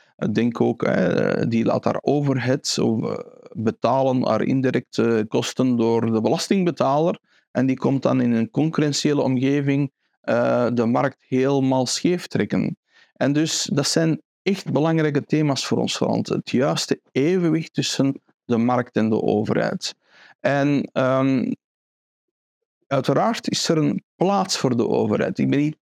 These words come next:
tegen de overheid, eh, maar we moeten een goede, gezonde maatschappelijke discussie hebben over wat die taak is.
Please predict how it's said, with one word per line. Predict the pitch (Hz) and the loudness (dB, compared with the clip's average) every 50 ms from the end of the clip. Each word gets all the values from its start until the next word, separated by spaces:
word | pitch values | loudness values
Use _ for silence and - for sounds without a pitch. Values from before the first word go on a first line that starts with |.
| _ _ | _ _
tegen | _ 196 196 196 185 160 143 127 | _ 0 2 2 2 2 2 2
de | 123 120 - | 2 2 2
overheid, | 117 117 113 110 113 120 127 139 170 - - - - - _ _ _ _ _ _ _ | 2 2 2 2 2 2 2 2 0 -2 -4 -8 -18 -20 _ _ _ _ _ _ _
eh, | - - 123 127 127 123 104 | -2 0 0 2 0 0 0
maar | 101 - 120 120 123 147 180 214 233 285 226 | 0 0 0 2 2 2 2 2 0 0 0
we | 208 | 0
moeten | 131 135 151 151 - 151 | 0 0 0 0 0 0
een | 139 131 123 120 | 2 0 0 0
goede, | 143 160 196 180 180 | 0 0 0 0 0
gezonde | 147 139 127 131 156 170 165 | 0 0 0 2 2 2 2
maatschappelijke | 147 135 135 - - - 160 151 - 151 135 131 | 2 0 0 -2 -2 -2 -2 -2 0 -2 -2 -2
discussie | 123 120 - - - - - - | -2 -4 -4 -8 -8 -6 -2 0
hebben | 143 143 139 135 131 | 0 2 2 2 2
over | 135 135 127 120 | 2 2 2 2
wat | 120 131 135 - | 2 0 0 0
die | 131 120 - | -2 -4 0
taak | - 127 120 123 113 - | 0 0 0 0 -2 -4
is. | - - 160 - - - - - | -4 -4 -4 -4 -6 -8 -10 -12